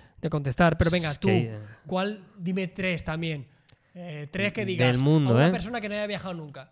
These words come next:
Speaker 1: Te llega aquí un extraterrestre
Speaker 2: Vale.
Speaker 1: que viene a invadirnos después del covid, que ha visto ya que cómo está el mundo y
Speaker 2: <laughs>
Speaker 1: dice,
Speaker 2: Ya
Speaker 1: "Ahora es el
Speaker 2: dice,
Speaker 1: momento".
Speaker 2: ya, ahora, ahora sí,
Speaker 1: Y
Speaker 2: ahora
Speaker 1: di-,
Speaker 2: sí.
Speaker 1: viene y dice,
Speaker 2: Y viene a buscar el
Speaker 1: eh,
Speaker 2: banco de semillas y a por ti.
Speaker 1: ¿y ahora dónde voy?
Speaker 2: Eh,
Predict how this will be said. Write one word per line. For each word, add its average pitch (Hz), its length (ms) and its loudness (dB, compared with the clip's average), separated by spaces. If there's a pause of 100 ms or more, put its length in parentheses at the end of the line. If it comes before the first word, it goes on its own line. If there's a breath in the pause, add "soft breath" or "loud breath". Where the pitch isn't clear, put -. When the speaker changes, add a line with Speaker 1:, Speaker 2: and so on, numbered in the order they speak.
Speaker 1:
Te 175 100 -8
llega 208 180 -4
aquí 208 140 -8
un 214 60 -8
extraterrestre 180 680 -4 (320 soft breath)
Speaker 2:
Vale. 104 300 -2
Speaker 1:
que 165 100 8
viene 180 180 10
a 185 40 10
invadirnos 185 440 8
después 180 220 10
del 175 120 10
covid, 147 260 4 (200)
que - 80 -2
ha 170 40 4
visto 175 260 6
ya 170 140 8
que 160 120 4
cómo 170 140 4
está 165 140 6
el 165 60 8
mundo 185 220 8
y 170 40 10
Speaker 2:
<laughs> - 20 12
Speaker 1:
dice, 165 140 12
Speaker 2:
Ya 175 80 10
Speaker 1:
"Ahora - 160 10
es 165 60 10
el 196 60 10
Speaker 2:
dice, - 0 -
Speaker 1:
momento". 180 380 10 (120)
Speaker 2:
ya, 117 180 2
ahora, 123 280 6
ahora 143 200 12
sí, - 320 2
Speaker 1:
Y - 80 2
Speaker 2:
ahora 135 140 12
Speaker 1:
di-, 110 40 6
Speaker 2:
sí. - 200 2
Speaker 1:
viene 220 320 8
y - 20 6
dice, 165 440 6
Speaker 2:
Y 127 40 4
viene 147 260 8
a 127 320 4
buscar 147 340 8
el 143 60 10
Speaker 1:
eh, 135 40 8
Speaker 2:
banco 139 220 10
de 127 60 12
semillas 156 560 6
y 120 220 2
a 110 60 0
por 104 180 0
ti. 117 240 4
Speaker 1:
¿y 180 80 0
ahora 196 160 2
dónde 202 240 0
voy? 170 240 0 (760 soft breath)
Speaker 2:
Eh, 101 600 -2